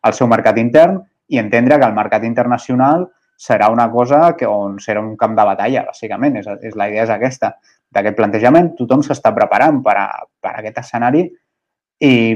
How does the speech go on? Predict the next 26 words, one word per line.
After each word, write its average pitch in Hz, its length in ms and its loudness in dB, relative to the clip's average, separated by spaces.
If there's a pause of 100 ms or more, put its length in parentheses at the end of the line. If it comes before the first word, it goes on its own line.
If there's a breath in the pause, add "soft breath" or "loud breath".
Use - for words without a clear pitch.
Biden, 135 480 4
jo 135 160 4
crec 147 220 2
que 165 120 6 (640)
si 113 500 -8
justament 127 460 2
amb 120 80 2
aquestes 110 320 -4
distorsions, 143 880 -2
mirar 113 220 2
de 117 100 4
canviar 117 320 2
el 110 100 -4
focus 123 480 -4
de 113 140 2
la 107 100 -4
Xina 123 360 0
a 110 80 -2
Rússia, 131 480 -2 (840)
a, 120 120 4 (580)
etcètera, 139 480 2 (180)
mm, 117 460 -8
doncs 113 340 -8
crec 110 220 -8
que 123 60 -10
potser 123 360 -6